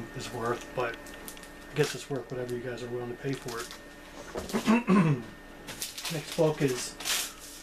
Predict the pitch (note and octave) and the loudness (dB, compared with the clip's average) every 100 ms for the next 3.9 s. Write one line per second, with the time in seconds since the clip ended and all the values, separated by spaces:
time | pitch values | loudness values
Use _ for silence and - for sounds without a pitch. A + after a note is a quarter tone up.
0 | - D#3+ D#3 C#3+ A#2+ B2 B2 - A#2 - | 2 4 4 2 -2 -4 -6 -4 -4 -2
1 | A#2 A#2 - B2 A#2 C3+ C3+ C3 A#2 - | 0 0 0 -2 -2 -2 -2 -2 -2 -6
2 | - - - A3 G#3+ F3+ - C#3+ C#3 C#3 | -12 -6 4 6 8 6 6 4 6 4
3 | C#3+ E3+ C#3 B2 A2+ - A2+ - | 4 2 2 -4 -6 -8 -10 -10